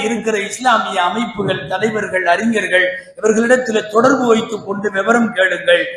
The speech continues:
இரண்டு ஃபார்ம்கள் கொண்டு வருகிற போது ஒன்றை நமக்கும் ஒன்றை அவர்களுக்கும் என்கிற விதத்தில் ஃபார்மை வாங்கி கேட்டப்பட்டிருக்கிற விஷயங்களை மிகச்சரியாக ஃபில் அப் செய்து, அடையாள மாற்றமாகவோ சில வருடங்களுக்கு முன்னாலோ இருந்தால்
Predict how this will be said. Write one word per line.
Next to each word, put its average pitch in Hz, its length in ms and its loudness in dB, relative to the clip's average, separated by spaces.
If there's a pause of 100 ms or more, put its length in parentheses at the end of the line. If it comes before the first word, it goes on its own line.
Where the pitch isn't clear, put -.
(200)
இரண்டு 254 460 6 (320)
ஃபார்ம்கள் 226 600 2
கொண்டு 240 260 0
வருகிற 208 420 2
போது 208 340 4
ஒன்றை 214 360 0
நமக்கும் 214 540 -2
ஒன்றை 214 320 -4
அவர்களுக்கும் 196 760 -4 (320)
என்கிற 214 340 4
விதத்தில் 247 540 0
ஃபார்மை 214 420 2
வாங்கி 202 440 0 (400)
கேட்டப்பட்டிருக்கிற 240 840 2
விஷயங்களை 208 680 0 (240)
மிகச்சரியாக 233 840 2
ஃபில் 220 320 -6
அப் - 160 -8
செய்து, 190 340 -4 (400)
அடையாள 277 480 6
மாற்றமாகவோ 226 880 -2
சில 214 220 -8
வருடங்களுக்கு 226 720 0
முன்னாலோ 226 540 0
இருந்தால் 190 500 -2